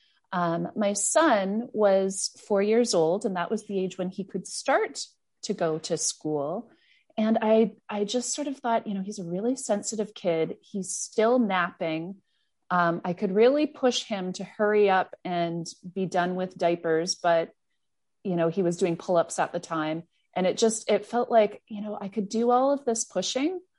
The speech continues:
or I could just really enjoy this mat leave. And we could just say, "You know what, we'll, we'll start school a little bit later." And I think because I was a teacher, I knew that the mandatory school age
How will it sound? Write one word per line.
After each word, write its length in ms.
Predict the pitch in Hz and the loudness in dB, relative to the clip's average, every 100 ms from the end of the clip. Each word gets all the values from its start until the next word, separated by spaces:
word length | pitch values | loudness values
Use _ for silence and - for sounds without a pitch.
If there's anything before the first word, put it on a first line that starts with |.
| _ _ _ | _ _ _
or 220 | 302 320 | 4 6
I 100 | 320 | 6
could 160 | 302 240 | 4 2
just 200 | 247 233 | 0 0
really 400 | 196 208 214 214 | 2 4 6 4
enjoy 420 | 202 190 175 170 | 2 0 2 2
this 240 | 170 170 - | 2 -2 -2
mat 260 | 156 156 | -2 -2
leave. 300 | 165 156 156 | -2 -2 -4
And 160 | - 156 | -6 -6
we 80 | 165 | -4
could 160 | 170 | -6
just 300 | - 170 - | -6 -6 -4
say, 480 | - 160 160 160 165 - | -2 0 2 0 -4 -10
"You 100 | 180 | -6
know 100 | 170 | -2
what, 220 | 170 - _ | -2 -2 _
we'll, 320 | 170 165 160 156 | -6 -2 -2 -4
we'll 160 | 175 | -8
start 320 | 170 - 147 | -8 -6 -6
school 280 | - - 160 | -6 -2 0
a 40 | 156 | 0
little 160 | 151 | -2
bit 200 | 156 160 | -4 -4
later." 300 | 147 147 143 | -2 -4 -4
And 100 | - | -6
I 80 | 160 | -8
think 240 | - 214 | -4 -4
because 540 | - 220 - 190 185 196 | -2 -6 -2 0 0 -2
I 60 | |
was 200 | 185 185 | -4 -6
a 40 | 170 | -8
teacher, 500 | - 190 180 175 170 | -6 -6 -4 2 4
I 140 | 165 | 4
knew 420 | 175 165 170 170 175 | 2 0 2 2 0
that 280 | 160 156 - _ _ - - | 0 -2 -6 _ _ -10 -2
the 60 | |
mandatory 640 | 175 170 175 180 190 170 170 | 2 2 0 -2 0 0 0
school 440 | - - 175 165 | -2 0 2 2
age 460 | 160 151 151 165 | 2 -2 -6 -10